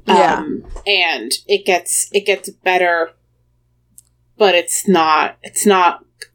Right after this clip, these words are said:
Speaker 2: gone. And so sh-,
Speaker 1: Right.
Speaker 2: as she starts to accept that she's never going to have this, and she gets past the age where she could hope for it, because she gets past the age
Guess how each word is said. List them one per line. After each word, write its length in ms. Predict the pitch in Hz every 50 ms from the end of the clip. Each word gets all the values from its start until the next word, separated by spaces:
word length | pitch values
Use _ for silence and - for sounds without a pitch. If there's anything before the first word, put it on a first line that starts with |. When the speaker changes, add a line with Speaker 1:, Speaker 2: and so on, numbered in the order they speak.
| _ _ -
Speaker 2:
gone. 680 | - 170 151 143 139 131 127 92 - - 196 196 - _ _ _ -
And 280 | 185 175 165 160 165 -
so 540 | - - - 180 160 151 143 143 143 135 -
sh-, 160 | - - -
Speaker 1:
Right. 100 | 151 175
Speaker 2:
as 60 | 185 180
she 160 | - 185 165
starts 400 | - - - 175 165 165 - - -
to 100 | 196 170
accept 800 | 156 156 - - - - 196 170 156 147 - _ - - - - _ _ _ _ _ _ _ _ -
that 120 | - 185 -
she's 200 | - 190 170 -
never 240 | 170 160 151 156 156
going 180 | - 160 151 143
to 60 | 147
have 300 | 143 - 143 143 143 -
this, 560 | 160 139 143 139 139 - - - - - - _ _ _ _ - - - _ _ _ _ - - _ _ -
and 180 | 185 180 170
she 160 | - - 180 175
gets 240 | 180 165 - - -
past 420 | - - 180 165 160 - - - -
the 80 | 165
age 360 | - - 156 165 160 151 -
where 120 | - - -
she 200 | - - 165 -
could 120 | - 151
hope 280 | - 165 156 139 - -
for 260 | - - 139 143 131
it, 160 | 127 - - -
because 220 | 185 185 196 180
she 120 | - - 170
gets 240 | 170 160 151 - - -
past 520 | - 180 175 180 180 170 170 - - - -
the 180 | 175 160 -
age 560 | - - - - - - - - - - -